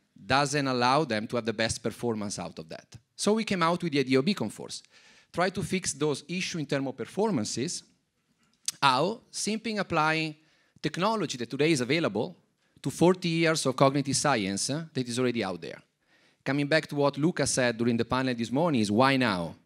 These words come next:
Well, today we have algorithm, artificial intelligence, uh, and machine learning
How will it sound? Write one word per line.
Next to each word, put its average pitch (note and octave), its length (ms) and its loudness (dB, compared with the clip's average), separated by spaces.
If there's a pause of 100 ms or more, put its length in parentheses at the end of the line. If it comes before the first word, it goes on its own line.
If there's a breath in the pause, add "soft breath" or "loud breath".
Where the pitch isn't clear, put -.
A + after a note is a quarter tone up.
(520 soft breath)
Well, F3+ 180 8
today G3 320 6
we E3+ 140 8
have A#2+ 100 6
algorithm, E3+ 580 6
artificial F#3 480 2
intelligence, F3+ 720 2
uh, C#4 160 -8 (180)
and B2+ 120 0
machine B2 320 0
learning G#2+ 400 -4